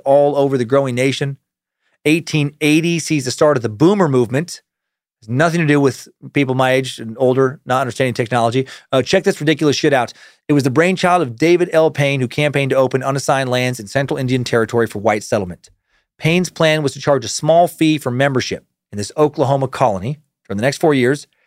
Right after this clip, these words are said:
he and his followers made eight attempts to settle the region. Soldiers kicked them out every time.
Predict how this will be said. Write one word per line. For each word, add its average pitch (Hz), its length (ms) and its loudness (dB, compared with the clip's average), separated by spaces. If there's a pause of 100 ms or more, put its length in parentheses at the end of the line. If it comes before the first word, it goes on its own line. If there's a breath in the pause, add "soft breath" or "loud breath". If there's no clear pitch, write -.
(160)
he 151 160 -2
and 165 60 2
his 165 120 -2
followers 156 400 2
made 127 260 -4
eight 180 200 0
attempts 160 340 -2
to 135 80 -8
settle 143 240 2
the 139 80 0
region. 127 380 -2
Soldiers 147 340 0
kicked - 160 -8
them 147 100 2
out 120 120 2
every 139 160 0
time. 120 340 -4